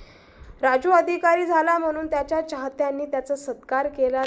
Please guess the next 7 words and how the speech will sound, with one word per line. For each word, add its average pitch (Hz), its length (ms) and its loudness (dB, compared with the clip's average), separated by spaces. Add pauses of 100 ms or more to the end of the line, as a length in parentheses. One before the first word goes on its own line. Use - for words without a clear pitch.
त्यावेळी 285 400 0
गावातील 247 520 0
मोठे 254 380 -2
मोठे 294 400 0
लोक 269 200 4
समारंभाला 269 800 -4
आले. 220 320 -6